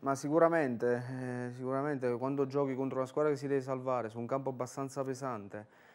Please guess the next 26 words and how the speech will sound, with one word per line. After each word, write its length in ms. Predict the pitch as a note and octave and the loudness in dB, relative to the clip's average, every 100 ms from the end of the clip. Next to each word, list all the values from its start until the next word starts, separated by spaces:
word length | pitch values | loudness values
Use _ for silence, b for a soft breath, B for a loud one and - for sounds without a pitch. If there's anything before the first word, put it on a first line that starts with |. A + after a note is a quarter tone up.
| - | -16
eh, 420 | - B2 B2+ B2+ B2+ | -8 -4 -2 -2 -4
effettivamente 580 | B2 C3 D#3 D3+ C3+ | -4 -2 2 2 2
sì, 120 | B2+ B2 | 0 -4
il 60 | |
primo 260 | - C3+ C3+ | -2 2 4
tempo 340 | D#3+ D3 C3 | 4 4 4
magari 320 | B2+ B2+ C#3 | 4 2 2
esteticamente 720 | B2+ - C3+ C3 C3+ D3+ C#3+ B2+ | 0 -2 -2 0 0 0 -2 -2
non 140 | B2+ | -2
abbiamo 320 | C3+ B2+ B2+ | -2 -2 -2
espresso 460 | A#2+ - A#2+ A2+ A#2 | -4 -4 -4 -4 -6
un 140 | A#2 | -6
grandissimo 600 | A#2 A#2+ A#2 A2+ - A#2 | -4 -4 -6 -8 -8 -6
gioco, 240 | A2 G#2+ G2+ | -4 -4 -2
però 180 | B2+ B2+ | -2 -2
penso 300 | B2 A#2+ A#2+ | -4 -4 -8
che 60 | |
il 60 | A2 | -6
secondo 320 | B2+ C3 B2+ | -4 -4 -2
tempo 300 | B2+ C3 A#2 | 0 -2 -4
le 60 | A2+ | -6
occasioni 380 | - A#2 B2 | -6 -6 -6
comunque 260 | A2+ A#2+ A#2+ | -4 -4 -2
le 80 | A#2 | -2
abbiamo 240 | A#2 A#2 | -2 -2
avute. 320 | A2 G2+ - | -2 -6 -10